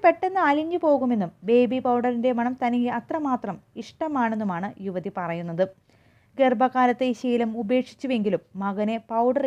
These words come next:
ഇടാൻ തുടങ്ങിയതോടെ വീണ്ടും കഴിക്കാൻ തുടങ്ങി. ടാൽക്കം പൗഡർ കഴിക്കുന്നതുകൊണ്ട് തനിക്കിതുവരെ ദഹന പ്രശ്നങ്ങളോ മറ്റോ ആരോഗ്യ പ്രശ്നങ്ങളോ ഉണ്ടായിട്ടില്ലെന്നും ദ്രേക്ക വ്യക്തമാക്കുന്നു. പൗഡർ ചർമ്മത്തിന് മാത്രമേ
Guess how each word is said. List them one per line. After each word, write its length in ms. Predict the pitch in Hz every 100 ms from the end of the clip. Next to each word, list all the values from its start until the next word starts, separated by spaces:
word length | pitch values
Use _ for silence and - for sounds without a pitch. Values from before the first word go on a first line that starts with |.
| 220
ഇടാൻ 160 | 214 214
തുടങ്ങിയതോടെ 520 | 208 196 196 190 196 330 214
വീണ്ടും 340 | 214 208 226 -
കഴിക്കാൻ 340 | 190 165 185 175
തുടങ്ങി. 320 | 185 165 175 196 _ - _ _ -
ടാൽക്കം 380 | 320 320 320 349
പൗഡർ 240 | 330 294 330 -
കഴിക്കുന്നതുകൊണ്ട് 720 | 262 254 254 285 277 240 208 170 _
തനിക്കിതുവരെ 540 | 233 240 269 240 240 254 - 214
ദഹന 260 | 233 262 277
പ്രശ്നങ്ങളോ 480 | 262 - 247 233 233 233
മറ്റോ 220 | 214 220 - 214
ആരോഗ്യ 400 | 214 226 247 240 254
പ്രശ്നങ്ങളോ 440 | 214 - 214 185 - 196
ഉണ്ടായിട്ടില്ലെന്നും 720 | 202 202 208 208 196 175 269 311 202 _ _
ദ്രേക്ക 360 | 202 185 180 214 247
വ്യക്തമാക്കുന്നു. 680 | - 175 170 165 175 170 - _ - _ _ _ _
പൗഡർ 340 | 285 302 320 339 -
ചർമ്മത്തിന് 540 | 277 254 277 311 311
മാത്രമേ 360 | 262 240 226